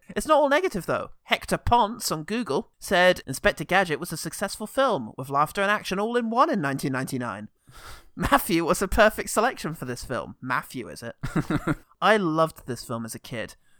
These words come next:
Speaker 1: There was a lot of memories coming back into this springtastic movie, and I will always remember it as the guide to w-, zero to one hundred. Hashtag Go Gadget Go.
Speaker 2: Hashtag Go Gadget Go.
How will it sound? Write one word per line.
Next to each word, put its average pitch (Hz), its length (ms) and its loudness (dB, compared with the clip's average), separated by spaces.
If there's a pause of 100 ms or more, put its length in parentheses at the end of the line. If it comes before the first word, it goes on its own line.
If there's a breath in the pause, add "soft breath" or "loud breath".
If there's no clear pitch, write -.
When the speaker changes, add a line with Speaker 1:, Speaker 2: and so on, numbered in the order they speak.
Speaker 1:
There 170 100 2
was 180 140 2
a 135 40 0
lot 147 360 0
of 135 100 -6
memories 135 400 -2
coming 123 280 -8
back 131 280 -2
into 127 200 -8
this 135 180 -4
springtastic 117 800 -10
movie, 117 400 -10 (320)
and 120 120 -4
I 170 120 6
will 143 240 0
always 180 320 2
remember 127 320 -6
it - 100 -4
as 127 160 -8
the 127 80 -6
guide 139 360 0
to 135 100 -6
w-, 120 180 -8 (100)
zero 160 400 0
to 208 140 -4
one 202 200 0
hundred. 143 520 -2 (400)
Hashtag 196 500 0
Go 196 200 2
Gadget 208 360 0
Go. 220 520 4
Speaker 2:
Hashtag - 220 -4
Go 233 100 4
Gadget 240 800 0
Go. 247 380 4